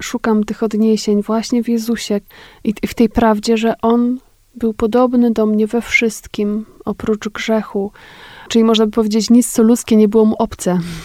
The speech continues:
I że skoro On to poniósł przez życie,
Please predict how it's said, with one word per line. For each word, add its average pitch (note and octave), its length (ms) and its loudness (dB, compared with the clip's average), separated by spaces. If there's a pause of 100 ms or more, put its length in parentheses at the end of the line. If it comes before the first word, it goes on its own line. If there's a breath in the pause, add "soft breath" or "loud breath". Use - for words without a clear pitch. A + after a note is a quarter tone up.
(400 loud breath)
I G#3+ 120 0
że G#3 360 0
skoro A3 540 0 (340)
On B3+ 400 2 (300)
to A3 120 -2
poniósł A#3 680 2
przez D4 280 -4
życie, C#4+ 680 -2